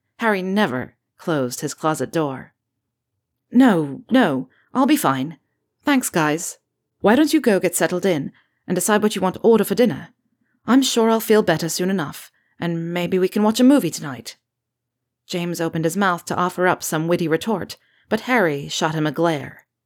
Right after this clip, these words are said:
Lily, however, was staring at Harry's chest.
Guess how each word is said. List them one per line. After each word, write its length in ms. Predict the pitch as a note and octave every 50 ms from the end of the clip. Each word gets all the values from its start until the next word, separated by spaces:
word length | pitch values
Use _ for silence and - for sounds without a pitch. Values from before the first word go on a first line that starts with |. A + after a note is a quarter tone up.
| _ _ _ _ _ _ _ _ _ _ _ _ _ _ _ _ _
Lily, 520 | - D#4 F4 C4 E3 C3 B2+ - - - -
however, 520 | F3 D#3+ D3 C#3 - C3 C#3 E3+ F#3 - _ _ _ _
was 160 | G#3+ A3 -
staring 540 | - - C4+ C4 B3+ B3 B3 B3 A#3 A#3 -
at 120 | G#3+ G#3+ -
Harry's 340 | - G3+ F#3+ F#3+ F#3 - -
chest. 580 | - - B3+ C#3 - - - - - - -